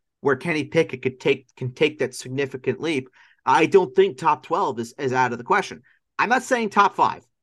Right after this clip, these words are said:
I'm not saying top five. But can he finish top twelve given certain circumstances and situations that have,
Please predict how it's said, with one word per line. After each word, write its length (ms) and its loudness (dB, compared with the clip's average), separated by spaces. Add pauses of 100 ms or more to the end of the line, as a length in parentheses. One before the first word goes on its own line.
(180)
I'm 120 -2
not 140 -6
saying 260 -4
top 200 2
five. 220 -2 (260)
But 120 -10
can 260 -4
he 100 -2
finish 340 -2
top 340 2
twelve 400 -4
given 420 -6
certain 400 -6
circumstances 920 -8
and 80 -10
situations 520 -6
that 80 -8
have, 140 -6